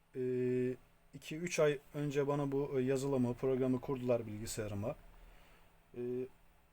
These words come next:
o kadar güzel ki kullanımı, o kadar, e, kolay ki o yüzden, e, bu videoyu çekme gereği duydum. Neden? E,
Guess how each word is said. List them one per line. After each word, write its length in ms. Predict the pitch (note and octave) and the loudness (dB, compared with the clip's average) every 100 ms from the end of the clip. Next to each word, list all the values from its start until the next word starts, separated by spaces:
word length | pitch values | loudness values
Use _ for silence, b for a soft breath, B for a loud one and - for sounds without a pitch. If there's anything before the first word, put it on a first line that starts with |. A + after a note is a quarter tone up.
| - - | -20 -12
o 80 | D3 | -2
kadar 260 | E3 F#3+ | 6 8
güzel 420 | F#3 D#3 D3 G#3 G3 | 8 4 8 10 10
ki 260 | - A#2+ | 4 0
kullanımı, 640 | - - C3+ C#3 C#3 C#3+ A#2 | 0 -2 2 2 2 2 2
o 100 | C3+ | 0
kadar, 260 | C3 C#3+ D3 - | 0 2 2 0
e, 360 | C3 C3 C3 B2+ | 2 4 4 2
kolay 400 | - D3+ F#3+ F3+ | 6 10 10 10
ki 280 | - A2+ G2+ - - | 2 0 -2 -18 -8
o 140 | - F#3 | 2 4
yüzden, 400 | F3+ C#3 D3+ F3+ - | 4 6 4 4 -2
e, 220 | C3+ C3+ | 2 2
bu 140 | C#3+ D#3 | 2 0
videoyu 280 | D3+ D3+ D3 | 4 4 4
çekme 340 | - D#3 D#3+ | 2 2 2
gereği 380 | C#3 D3 D3+ C#3+ | 4 6 6 4
duydum. 380 | B2+ A#2+ D3 D#3 | 4 4 2 0
Neden? 300 | D3+ D#3 D3+ F3+ b b b b b b | 4 8 8 6 b b b b b b
E, 520 | B2+ B2+ B2 B2 A#2+ | 2 4 6 6 4